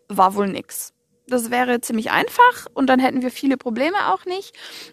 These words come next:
Aber es ist ja, äh, tatsächlich so, dass... Ähm, viele Symptome ja Botschaften haben und quasi nur Stellvertreter für etwas sind, das gerade,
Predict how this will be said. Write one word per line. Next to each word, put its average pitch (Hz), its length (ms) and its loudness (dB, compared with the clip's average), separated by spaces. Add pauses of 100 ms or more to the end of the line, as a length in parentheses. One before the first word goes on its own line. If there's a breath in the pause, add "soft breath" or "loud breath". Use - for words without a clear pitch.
Aber 247 200 4
es 254 120 -2
ist 254 180 -6
ja, 254 560 2
äh, 247 60 -4
tatsächlich 254 600 -4
so, 262 320 4 (100)
dass... 247 460 0
Ähm, 240 560 0 (1700)
viele 277 320 8
Symptome 254 520 0
ja 233 160 2
Botschaften 220 800 -6
haben - 360 -6 (380 loud breath)
und 240 160 -2
quasi 233 500 2 (260 loud breath)
nur 254 180 4
Stellvertreter 233 1000 2
für - 240 -6
etwas 220 400 -8
sind, 247 580 4
das 226 220 -6
gerade, 220 520 2